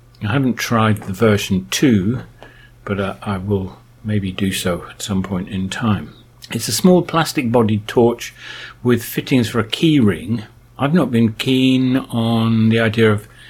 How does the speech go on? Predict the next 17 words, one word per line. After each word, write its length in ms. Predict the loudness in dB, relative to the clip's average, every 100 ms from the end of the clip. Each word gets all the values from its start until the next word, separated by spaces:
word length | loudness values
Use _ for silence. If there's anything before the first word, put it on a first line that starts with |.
| -20 -18
putting 240 | -4 0 2
on 240 | 2 0
a 60 | -4
key 280 | -2 2 4
ring 300 | 4 -2 -6
because 300 | -8 -8 -4
things 280 | 0 2
on 160 | 2 0
key 240 | 0 0
rings 320 | 2 0 -2 -8
tend 280 | -4 -4
to 40 | -4
get 320 | -10 -12 _
bashed 420 | -8 -6 -8 -10
by 240 | -6 -4 -4
the 100 | -8
keys. 640 | -6 -2 0 0 -4 -6